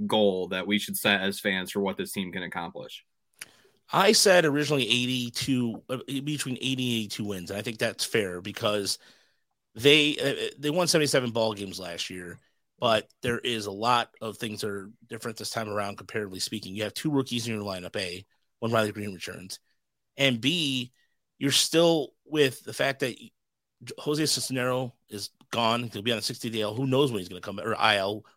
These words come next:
Speaker 1: Yeah.
Speaker 2: When, who knows who's gonna come back? And I think what you getting in Austin Meadows and Baez is definitely significant. And those two kept the Tigers in the game today,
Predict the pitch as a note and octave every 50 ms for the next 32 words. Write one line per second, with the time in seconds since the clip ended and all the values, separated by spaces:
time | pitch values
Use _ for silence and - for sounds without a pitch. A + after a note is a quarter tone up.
0 | _ - F#2+ G#2+ C#3 - - - F#3 E3 C#3 C3 D#3 C3 A#2 G2+ G2 G2 G2 F#2+
1 | F2+ - - G2+ G2+ G2+ G2 G2 G2 - - _ _ _ _ _ _ _ _ _
2 | _ _ _ _ - C3+ C3+ C3 B2 B2+ B2+ A#2+ A2+ - _ _ - A#2 B2 A2+
3 | - - F3 E3+ E3 C#3 - - _ _ _ _ _ _ _ _ _ _ _ -
4 | B2+ C3+ C3+ - - C#3 C#3 C3 - D3 C#3+ D3 D3 D3 C#3+ A#2+ A#2+ A#2+ B2 C3
5 | - - B2 A2 A2+ A2+ A#2 A#2+ B2 B2 B2 B2+ A2 A2 F#2+ F#2+ G#2 A2 A2+ A2
6 | A2 A2 G#2 G2 F#2+ F2+ F2+ F2+ F2+ F2+ - B2 G#2+ - A2+ A2 G#2 F#2+ - -
7 | F#2 G2 G#2 - - E2 D2+ F#2 E2+ F#2+ G2 A2 A#2 C3+ D3+ - - E3+ D3 A#2+
8 | - C3 B2+ - - G#2+ - B2 A2+ A2 G#2 - G#2 G2 F2+ - A#2 A2+ A2 G#2+
9 | G2 - - G2 G#2 A2+ G#2+ F2 E2+ E2+ -